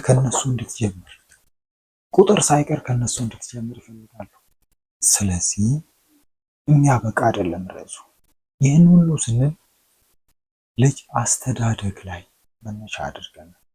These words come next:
«ሃይማኖት አባቶችን ታከብራለህ ወይ?» ብለን እንጠይቃለን። ስለ ሃይማኖት «እሱን ታረጋለህ ወይ? አርገሃል ወይ?» ብሔር ጋር ስንመጣ ደግሞ «ምን አገኝ፣ ምን አተረፍክ፣ ምን አገኘህ?» ሰዎች አፈናቅለ ሊሆን ይችላል።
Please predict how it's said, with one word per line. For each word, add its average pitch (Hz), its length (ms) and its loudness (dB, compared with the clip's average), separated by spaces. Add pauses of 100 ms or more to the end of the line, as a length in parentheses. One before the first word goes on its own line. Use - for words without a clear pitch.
(140)
«ሃይማኖት 143 480 4
አባቶችን 156 800 0
ታከብራለህ 135 880 0
ወይ?» 131 220 2 (240)
ብለን 120 260 -12
እንጠይቃለን። 113 680 -14
ስለ 117 160 -20
ሃይማኖት 113 440 -10 (600)
«እሱን 156 380 6
ታረጋለህ 120 720 4
ወይ? 117 180 6
አርገሃል 120 580 4
ወይ?» 113 180 -4 (840)
ብሔር 113 240 8
ጋር - 180 2
ስንመጣ 117 340 4 (100)
ደግሞ 139 260 8
«ምን 135 220 8
አገኝ፣ 127 300 4 (360)
ምን 147 220 8 (120)
አተረፍክ፣ 107 680 -4 (300)
ምን 135 220 6
አገኘህ?» 127 500 6 (680)
ሰዎች 107 480 8
አፈናቅለ 113 600 4
ሊሆን 98 260 8
ይችላል። 92 360 -4